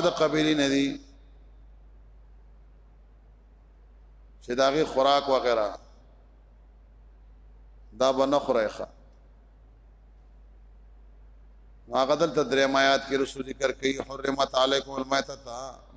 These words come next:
میتۃ والدم ولحم الخنزیر. او کوم چې د سکاک د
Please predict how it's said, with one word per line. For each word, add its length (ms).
میتۃ 400
والدم 460
ولحم 340
الخنزیر. 580
او 80
کوم 260
چې 120
د 80
سکاک 480
د 40